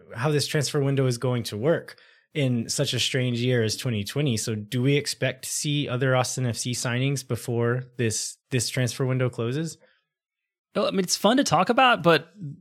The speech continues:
Speaker 2: you know, the, it, they'd have to be, like, from M L S, right? 'Cause almost all the other international windows are, are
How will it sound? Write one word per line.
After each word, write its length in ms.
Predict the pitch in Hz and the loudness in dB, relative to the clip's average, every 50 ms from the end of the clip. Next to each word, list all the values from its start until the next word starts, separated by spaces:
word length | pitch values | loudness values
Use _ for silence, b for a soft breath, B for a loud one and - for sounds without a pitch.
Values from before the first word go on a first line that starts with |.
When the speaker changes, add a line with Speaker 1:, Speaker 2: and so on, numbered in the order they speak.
| - | -14
Speaker 2:
you 200 | - 143 131 147 143 - | -6 -2 0 0 2 2
know, 240 | 151 147 156 175 180 | 2 4 4 4 4
the, 240 | 180 160 135 131 131 _ _ - | 2 0 -2 -4 -10 _ _ 0
it, 260 | 143 143 143 160 165 | 2 4 4 4 4
they'd 140 | 156 151 143 | 4 4 6
have 140 | 156 165 - | 6 4 4
to 60 | 160 | 2
be, 100 | 160 156 | 2 4
like, 140 | 143 135 - | 4 4 4
from 200 | - 151 143 139 | 4 2 2 2
M 100 | 135 135 | 2 2
L 140 | 127 143 | 4 4
S, 180 | 170 156 - - | 4 2 2 0
right? 200 | 123 110 113 - - | 0 2 2 2 2
'Cause 140 | 143 123 147 | 2 2 2
almost 240 | 143 147 143 - | 4 2 4 4
all 120 | 151 139 139 | 4 4 4
the 120 | 139 135 | 4 4
other 120 | 135 135 131 | 4 4 4
international 800 | 139 135 135 127 131 139 147 - - 143 123 110 107 101 - _ _ _ _ _ _ _ _ _ _ _ _ _ _ _ _ _ _ - | 2 2 4 4 4 4 4 2 0 -2 -4 -4 -6 -8 -10 _ _ _ _ _ _ _ _ _ _ _ _ _ _ _ _ _ _ 0
windows 420 | 131 151 170 165 147 123 113 113 | 0 4 6 6 6 4 4 2
are, 240 | 117 107 104 101 - _ - | -2 -2 -4 -6 -8 _ -6
are 220 | - 113 113 104 | -4 -4 -4 -4